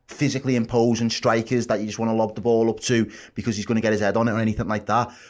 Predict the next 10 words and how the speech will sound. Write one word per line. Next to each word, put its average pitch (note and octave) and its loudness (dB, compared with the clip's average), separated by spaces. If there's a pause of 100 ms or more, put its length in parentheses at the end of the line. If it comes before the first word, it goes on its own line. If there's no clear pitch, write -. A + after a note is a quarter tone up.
(140)
But A2+ -2
when C3 2
the C#3 4
balls A#2+ 4
are C#3 -4
delivered A#2 0
with G#2 -6
that A2+ 0
higher A2+ -2
quality, B2 -2